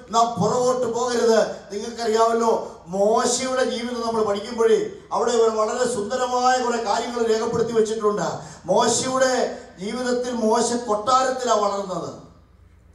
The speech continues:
എല്ലാ സുഖവും അനുഭവിച്ച് സന്തോഷമായിട്ട് ജീവിക്കാം. അക്കാലത്തെ നാഗരികതകളിൽ ഈജിപ്ഷ്യൻ നാഗരികതയും എന്ന് പറഞ്ഞാൽ നൈൽ നദീതട സംസ്കാരം എന്ന് പറയുന്ന ആ സാംസ്കാരികതയുടെ ഒരു പൂർണ്ണതയുള്ള സ്ഥലമായിരുന്നു ഈജിപ്ത്.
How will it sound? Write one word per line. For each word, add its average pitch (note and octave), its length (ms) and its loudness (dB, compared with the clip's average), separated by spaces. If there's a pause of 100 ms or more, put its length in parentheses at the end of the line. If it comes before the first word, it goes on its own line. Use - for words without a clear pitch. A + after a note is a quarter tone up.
(300)
എല്ലാ C4 400 0
സുഖവും B3+ 240 4
അനുഭവിച്ച് A3+ 460 -2
സന്തോഷമായിട്ട് G#3+ 640 0
ജീവിക്കാം. F#3 460 -10 (500)
അക്കാലത്തെ B3 680 0
നാഗരികതകളിൽ B3 880 0 (360)
ഈജിപ്ഷ്യൻ C4+ 580 -4
നാഗരികതയും B3 920 -2 (240)
എന്ന് G#3 120 -6
പറഞ്ഞാൽ A#3+ 400 2 (440)
നൈൽ A3+ 420 0
നദീതട B3+ 580 -2
സംസ്കാരം A#3+ 680 2
എന്ന് A#3+ 220 -2
പറയുന്ന A#3 300 -2 (460)
ആ A#3+ 280 4
സാംസ്കാരികതയുടെ B3 1300 0
ഒരു C#4+ 280 4
പൂർണ്ണതയുള്ള C#4 680 0
സ്ഥലമായിരുന്നു G#3 640 0
ഈജിപ്ത്. E3 600 -8